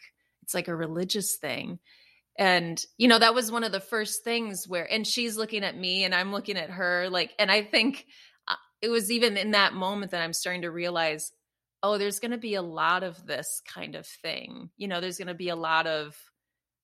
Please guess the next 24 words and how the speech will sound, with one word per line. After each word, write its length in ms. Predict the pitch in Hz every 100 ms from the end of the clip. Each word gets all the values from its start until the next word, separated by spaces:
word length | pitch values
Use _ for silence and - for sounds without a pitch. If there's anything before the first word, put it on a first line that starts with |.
| _ -
"Oh, 60 |
I 140 | 175 160
can't 320 | - 170 151
do 160 | 160 160
this," 480 | 170 156 151 -
or 400 | 151 151 - 85 -
I 100 | 202
don't 160 | 190 180
know. 260 | - 170 _ _ _ _ _ _ _ _ _ _ _ _ -
I 160 | 254 285
don't 160 | 269 226
know. 320 | 202 170 180 - -
Looking 340 | 240 254 277 240
back, 360 | 196 185 190
I'm 160 | 170 190
just, 440 | 190 - - - - _ _ _ _ _ _ _ _ _ _
I 100 | 254
think 220 | 262 320 285
that's 280 | 240 247
what's 320 | 262 - - -
strange 540 | 208 196 196 196 175
now, 340 | 165 156 151 151
is 200 | 160 160
that, 400 | 156 147 104